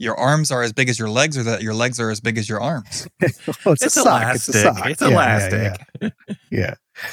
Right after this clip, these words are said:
Speaker 2: A-, and that's been helping. And I've been doing some stretches and, and some P T, some physical therapy kinds of exercises.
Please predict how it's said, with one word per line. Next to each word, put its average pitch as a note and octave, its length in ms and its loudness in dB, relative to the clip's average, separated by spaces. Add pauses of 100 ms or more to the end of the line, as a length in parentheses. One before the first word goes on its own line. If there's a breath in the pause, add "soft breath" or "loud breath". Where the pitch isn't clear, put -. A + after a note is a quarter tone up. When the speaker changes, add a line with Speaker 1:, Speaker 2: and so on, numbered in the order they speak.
(140 loud breath)
Speaker 2:
A-, C#3 220 -4
and C#3+ 140 4
that's D3+ 180 4
been B2+ 120 0
helping. B2+ 340 4
And A#2 160 6
I've F#2 100 0
been G#2 100 2
doing G#2 240 4
some - 180 -8
stretches G#2+ 800 0
and, F#2 640 -4
and F2+ 440 -6
some G2+ 260 -6
P A#2 180 -4
T, G2+ 460 2
some G2 220 -10
physical G#2 300 -2
therapy G2 380 -2
kinds F#2+ 260 -2
of F#2+ 80 -4
exercises. F2+ 880 -6